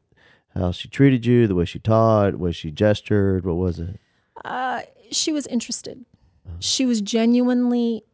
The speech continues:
Speaker 2: interested. She, it wasn't, I mean, we definitely learned things from her, but it wasn't necessarily the way that she taught information. Um, it was that she was genuinely interested in who we were, what was going on in our lives, you know, whether we were happy or sad,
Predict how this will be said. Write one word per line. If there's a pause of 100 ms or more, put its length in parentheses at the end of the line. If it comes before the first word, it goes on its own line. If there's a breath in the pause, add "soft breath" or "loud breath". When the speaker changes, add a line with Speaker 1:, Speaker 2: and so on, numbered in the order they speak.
Speaker 2:
interested. (100)
She,
it
wasn't, (520 soft breath)
I
mean,
we
definitely
learned
things
from
her,
but
it
wasn't
necessarily
the
way
that
she
taught (220)
information. (580 soft breath)
Um, (100)
it
was
that
she
was
genuinely
interested
in
who
we
were, (100)
what
was
going
on
in
our
lives,
you
know,
whether
we
were
happy
or
sad,